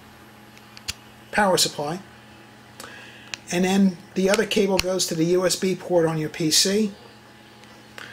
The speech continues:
And then I was able to easily restore the iPod.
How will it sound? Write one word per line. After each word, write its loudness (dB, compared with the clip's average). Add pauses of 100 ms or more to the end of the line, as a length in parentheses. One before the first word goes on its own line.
(280)
And -2
then 4
I 6
was 4
able 2
to 2
easily 2 (840)
restore 4 (1600)
the 0
iPod. -2